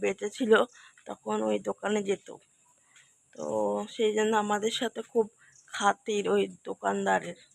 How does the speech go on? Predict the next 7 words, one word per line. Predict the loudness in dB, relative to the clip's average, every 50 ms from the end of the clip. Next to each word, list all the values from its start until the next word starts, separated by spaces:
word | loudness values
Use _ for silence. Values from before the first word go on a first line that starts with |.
| _ _ _ _ _ _ _ _ -20 -20
তো | -20 -12 -4 2
চেনাশোনার | 4 4 4 4 2 -2 -2 2 4 4 4 4
মধ্যে | 4 4 2 2 2 -4 -6 -4 -2 -2 -4 -6 -8 -16 -14
কাছাকাছি | -14 -14 -12 -12 -8 -8 -8 -8 -8 -12 -16 -14 -14
সব, | -14 -14 -14 -16 -20 -20 -20 _ _ _
বুঝতেই | -20 -20 -20 -14 -8 -6 -6 -4
পারছো। | -4 -6 -10 -8 -8 -6 -6 -6